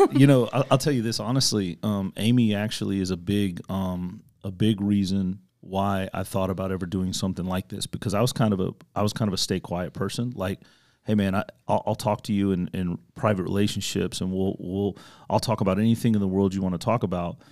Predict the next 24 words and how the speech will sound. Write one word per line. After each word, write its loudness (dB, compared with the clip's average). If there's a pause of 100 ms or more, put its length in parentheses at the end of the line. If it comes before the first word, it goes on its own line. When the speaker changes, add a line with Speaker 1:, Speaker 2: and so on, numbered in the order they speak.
(460)
Speaker 2:
And 2
one 8
day 6
I 2
said -2
something -2
on -2
Facebook, -4
and, -10
and -4
she -6
said, -6
"Hey, -2
you 0
should -4
do 2
that -2
more." -10 (680)
And -2
I 0
said, 0
"Man, 0
I'm 2
not, 2